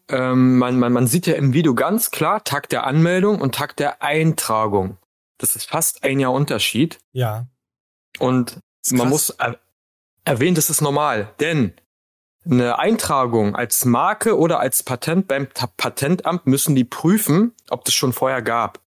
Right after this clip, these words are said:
Speaker 2: Ich meinte,
Speaker 1: Und
Speaker 2: das ist
Speaker 1: o-
Speaker 2: in dem Sinne krass, dass Matthias so weit vorgedacht hat.
Speaker 1: Ja, ja. Hat er ja auch erwähnt. Also, wo er ja die Proben, wo er dir den Namen ja geleakt hat, soweit ich es weiß, hat er es erwähnt, dass es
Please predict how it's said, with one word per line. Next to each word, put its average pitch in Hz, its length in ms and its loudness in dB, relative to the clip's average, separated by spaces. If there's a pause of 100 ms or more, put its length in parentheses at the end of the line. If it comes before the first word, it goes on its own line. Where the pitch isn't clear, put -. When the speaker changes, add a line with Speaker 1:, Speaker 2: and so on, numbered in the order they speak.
Speaker 2:
Ich 139 200 -4
meinte, 180 260 0
Speaker 1:
Und 139 140 2
Speaker 2:
das - 60 0
ist 135 120 0
Speaker 1:
o- 175 40 -6
Speaker 2:
in 170 100 -4
dem 185 200 2
Sinne 180 260 2
krass, - 640 -2
dass 147 220 -2
Matthias 175 500 0
so 139 140 -4
weit 135 180 -2
vorgedacht 139 680 -2
hat. 117 300 -10 (280)
Speaker 1:
Ja, 147 140 0
ja. 196 380 -2 (200)
Hat 143 140 -6
er 151 60 0
ja 170 120 2
auch 175 180 0
erwähnt. 190 420 2
Also, 131 320 2
wo 131 140 4
er 135 240 0
ja 135 160 -2
die 123 80 -6
Proben, 156 480 2
wo 127 120 2
er 120 60 0
dir 117 120 0
den 110 140 2
Namen 123 200 0
ja 160 120 2
geleakt 143 420 -2
hat, 185 180 -2
soweit 120 400 -4
ich 170 160 -2
es 180 180 0
weiß, 160 220 0
hat 135 100 -4
er 131 40 0
es - 80 0
erwähnt, 143 360 0
dass 127 140 -2
es - 180 -4